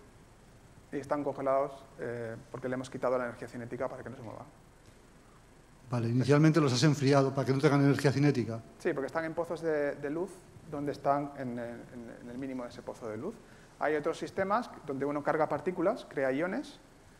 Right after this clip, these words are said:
Speaker 1: y los mete en una tapa electrostática, eso es bastante más robusto, y se crea un cristal de iones flotando en el aire. Lamentablemente no tengo fotos aquí, pero creo que hay algunas imágenes en los pósteres, y, y eso es igual de robusto,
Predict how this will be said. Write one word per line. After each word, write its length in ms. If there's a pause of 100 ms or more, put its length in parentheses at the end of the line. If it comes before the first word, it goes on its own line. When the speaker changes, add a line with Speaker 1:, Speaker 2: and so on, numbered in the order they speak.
(200)
Speaker 1:
y 60
los 160
mete 180
en 60
una 140
tapa 200
electrostática, 760 (260)
eso 100
es 60
bastante 320
más 180
robusto, 460 (300)
y 80
se 100
crea 160
un 80
cristal 400
de 100
iones 360
flotando 320
en 80
el 80
aire. 240
Lamentablemente 680
no 140
tengo 180
fotos 300
aquí, 280
pero 280 (460)
creo 120
que 60
hay 60
algunas 320
imágenes 400
en 80
los 120
pósteres, 540 (500)
y, 400
y 120
eso 160
es 240
igual 240
de 80
robusto, 500